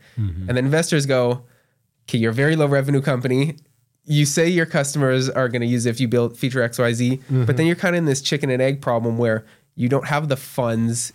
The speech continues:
Speaker 2: to build the extra features you need. So your customers will use the product and pay you,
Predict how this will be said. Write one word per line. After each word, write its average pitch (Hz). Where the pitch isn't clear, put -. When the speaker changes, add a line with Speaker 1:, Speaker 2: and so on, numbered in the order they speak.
Speaker 2:
to 110
build 127
the 123
extra 120
features 120
you 120
need. 110
So 113
your 110
customers 131
will 127
use 117
the 120
product 110
and 110
pay 151
you, 123